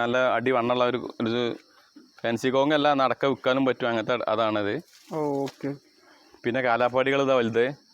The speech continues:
Speaker 1: ഇതൊക്കെ ഞാൻ പറഞ്ഞത് ഇതാ വലിയ കുളമ്പാണ്. അപ്പൊ ഇപ്രാവശ്യം മാങ്ങ പിടിക്കണ വലിയ കുളമ്പ-, കുളമ്പുകളാണ്. നല്ല വലിയ വലിയ പ്ലാന്റുകൾ ഉണ്ട്. ഇത് ആയിരത്തി ഇരുന്നൂറ് ഉണ്ട്. സാധാ നമ്മളെ കുളമ്പുണ്ട്. കാലാപ്പാടി എല്ലാം പുതിയ വലുത് വലുത് വന്നിട്ടുണ്ട്.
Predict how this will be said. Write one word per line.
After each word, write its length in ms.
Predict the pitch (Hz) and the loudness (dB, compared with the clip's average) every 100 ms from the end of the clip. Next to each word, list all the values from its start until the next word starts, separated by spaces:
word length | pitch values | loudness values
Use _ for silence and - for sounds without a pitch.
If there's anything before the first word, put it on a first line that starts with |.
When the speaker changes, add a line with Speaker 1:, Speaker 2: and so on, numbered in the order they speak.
| - | -10
Speaker 1:
ഇതൊക്കെ 220 | 117 127 147 | -6 -2 0
ഞാൻ 60 | |
പറഞ്ഞത് 200 | 143 131 | 0 0
ഇതാ 80 | 123 139 | 2 2
വലിയ 220 | 127 135 139 - | 2 0 0 0
കുളമ്പാണ്. 360 | 123 120 131 120 | 0 2 0 0
അപ്പൊ 120 | 120 110 - - - - | -4 -12 -16 -18 -18 -12
ഇപ്രാവശ്യം 340 | - 135 139 131 | -2 0 0 0
മാങ്ങ 180 | 120 131 | 2 0
പിടിക്കണ 260 | 127 117 131 131 - - - - - - 113 | -2 -2 -2 -4 -6 -8 -8 -10 -10 -6 -4
വലിയ 220 | 113 127 | -2 0
കുളമ്പ-, 340 | 131 117 113 120 117 | 0 0 -2 -2 0
കുളമ്പുകളാണ്. 560 | 104 101 107 110 101 104 - - - - - - - - | 0 2 2 2 0 -4 -6 -10 -12 -12 -12 -14 -12 -4
നല്ല 260 | 113 135 147 | 0 4 4
വലിയ 140 | 131 135 | 4 4
വലിയ 140 | 139 | 4
പ്ലാന്റുകൾ 300 | 127 120 117 120 | 4 4 4 4
ഉണ്ട്. 120 | 113 | 2
ഇത് 80 | 110 139 | 4 4
ആയിരത്തി 240 | 131 - 135 | 4 2 2
ഇരുന്നൂറ് 260 | 127 127 127 | 4 2 2
ഉണ്ട്. 140 | 110 135 - - - | 2 0 -2 -10 0
സാധാ 220 | 107 120 | 2 4
നമ്മളെ 180 | 135 139 | 4 4
കുളമ്പുണ്ട്. 380 | 135 120 123 120 117 | 2 2 0 0 2
കാലാപ്പാടി 300 | 117 123 143 | 2 2 0
എല്ലാം 120 | 143 131 | 0 0
പുതിയ 140 | 135 135 | 2 2
വലുത് 160 | 120 127 | 2 2
വലുത് 120 | 131 | 2
വന്നിട്ടുണ്ട്. 340 | 120 117 104 | 2 0 0